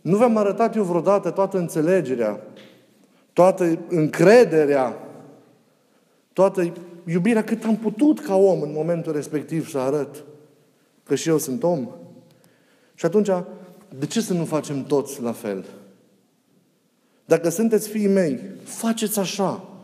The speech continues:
cum vă zic. Vă rog, doar așa mă odihniți. Doar așa putem să fim un cuget doar așa putem să fim un trup puternic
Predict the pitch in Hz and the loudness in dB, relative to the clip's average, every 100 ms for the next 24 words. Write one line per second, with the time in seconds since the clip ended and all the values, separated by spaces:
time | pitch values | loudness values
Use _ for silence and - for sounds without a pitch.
0 | - - 160 160 156 147 160 - - - | -20 -10 -6 0 0 0 -8 -12 -18 -20
1 | - _ _ _ _ _ _ 151 196 185 | -20 _ _ _ _ _ _ 0 2 2
2 | 143 196 196 170 240 247 196 156 156 147 | 2 0 0 -2 -2 2 0 0 -4 -4
3 | 127 - - - - _ _ _ _ _ | -6 -6 -14 -16 -20 _ _ _ _ _
4 | _ _ - 131 175 170 202 233 214 214 | _ _ -8 0 2 0 -4 -8 -4 -4
5 | 196 175 214 190 180 185 226 160 139 - | -4 -6 -4 -4 -4 -4 -4 -2 -6 -8
6 | - - - _ _ _ _ _ _ _ | -16 -20 -20 _ _ _ _ _ _ _
7 | _ 143 165 165 233 226 214 196 190 196 | _ -2 0 -2 -4 -2 -2 -2 -4 -2
8 | 185 165 180 262 269 - 226 208 180 143 | -2 -2 2 2 2 -4 2 4 4 2
9 | 131 | -6